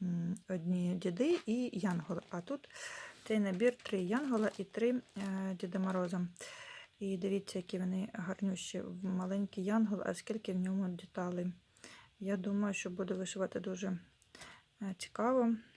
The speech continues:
І обов'язково, коли буду вишивати, вам буду все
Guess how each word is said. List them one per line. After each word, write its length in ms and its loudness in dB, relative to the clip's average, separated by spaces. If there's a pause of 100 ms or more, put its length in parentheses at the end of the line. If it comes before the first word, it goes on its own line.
(680)
І 260 2 (560)
обов'язково, 760 0
коли 260 -2
буду 200 -2
вишивати, 500 -2
вам 260 0
буду 200 -4
все 340 -4